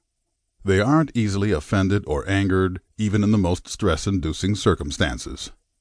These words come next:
They look at challenging situations more calmly and are more solution-oriented.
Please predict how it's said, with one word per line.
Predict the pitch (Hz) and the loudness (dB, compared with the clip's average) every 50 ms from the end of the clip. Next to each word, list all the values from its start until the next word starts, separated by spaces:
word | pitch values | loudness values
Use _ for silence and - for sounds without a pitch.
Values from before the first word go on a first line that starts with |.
| _ _ _ _ _ _ _ | _ _ _ _ _ _ _
They | - 80 | -8 -6
look | 73 73 82 82 - | -4 -4 -4 -6 -6
at | 92 - | -8 -6
challenging | - - 113 113 117 120 120 113 127 123 | -2 0 2 4 4 4 4 6 4 2
situations | 113 - 135 120 - 135 127 127 131 - - 131 123 107 | 4 2 0 2 2 2 4 4 2 2 2 0 2 2
more | 123 135 135 131 | 4 4 4 4
calmly | - - 147 151 151 131 73 - - - _ _ _ _ _ _ _ - | 2 0 0 2 2 2 0 -4 -10 -16 _ _ _ _ _ _ _ -6
and | 92 87 | -2 0
are | 87 87 | 0 0
more | 85 90 98 101 104 107 113 | 2 2 2 4 4 4 2
solution-oriented. | - - 135 110 90 85 - - 104 110 - 85 92 87 73 71 67 64 64 - - - - | 2 0 0 2 2 0 0 0 0 0 0 2 0 0 0 -2 -6 -10 -12 -12 -14 -16 -16